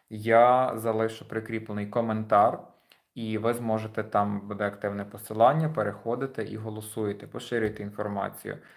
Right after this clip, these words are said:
допомагайте тим людям, які не знають, як користуватись сучасними девайсами. Тому що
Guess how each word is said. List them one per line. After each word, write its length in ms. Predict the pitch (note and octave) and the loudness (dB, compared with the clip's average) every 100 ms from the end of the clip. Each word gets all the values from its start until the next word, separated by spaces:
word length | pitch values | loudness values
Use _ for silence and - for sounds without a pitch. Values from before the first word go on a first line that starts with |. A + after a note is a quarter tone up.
| _ - | _ -10
допомагайте 760 | A#2 A#2+ A#2 A#2 C3 B2+ C3 | -6 -2 0 6 6 6 0
тим 240 | - A#2+ A#2 | -6 -6 -4
людям, 360 | C3+ C#3 B2 | -6 -4 -4
які 320 | A2 A2 B2 | -6 -6 -8
не 280 | B2 A#2 A#2+ | -4 -2 -2
знають, 480 | A#2+ A#2 A#2 A2+ A2+ | -2 2 4 4 2
як 140 | G#2+ | -4
користуватись 720 | - G#2+ G#2 - G#2+ G2+ G#2 - | -2 -2 -2 -4 0 0 -2 -12
сучасними 640 | G#2+ G#2 G#2 - G#2+ G#2 | -6 -2 -2 -4 -8 -6
девайсами. 720 | G#2 G#2 G2 G2 - G2+ G2+ - _ _ _ _ _ _ | -4 0 0 0 -8 -8 -10 -16 _ _ _ _ _ _
Тому 200 | - A2+ | -10 -8
що 540 | A2+ - A2+ G#2+ G#2+ | -6 0 4 6 4